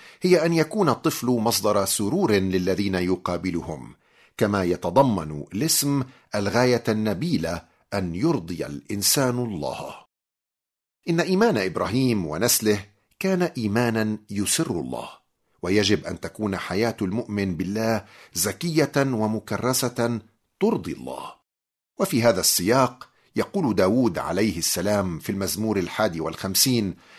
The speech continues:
والآية السابعة عشرة: "ذبائح الله يروح منكسرة، القلب المنكسر والمنسحق يا الله لا تحتقره." إن الاتضاع والانكسار التائب هما أمران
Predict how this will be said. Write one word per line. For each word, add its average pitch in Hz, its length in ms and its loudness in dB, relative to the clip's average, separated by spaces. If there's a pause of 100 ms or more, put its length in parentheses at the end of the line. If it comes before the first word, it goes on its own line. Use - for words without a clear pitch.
(140)
والآية 147 480 4
السابعة 92 600 2
عشرة: 104 460 2 (400)
"ذبائح 113 580 2
الله 113 440 2
يروح 110 480 0
منكسرة، 98 800 -4 (600)
القلب 104 540 -2
المنكسر 87 640 0
والمنسحق 127 800 -4 (260)
يا 151 240 0
الله 123 440 -4 (340)
لا 92 200 -4
تحتقره." - 760 -10 (1000)
إن 135 100 6
الاتضاع 143 800 4
والانكسار 92 720 0
التائب 95 720 -2
هما 123 420 2
أمران 123 400 2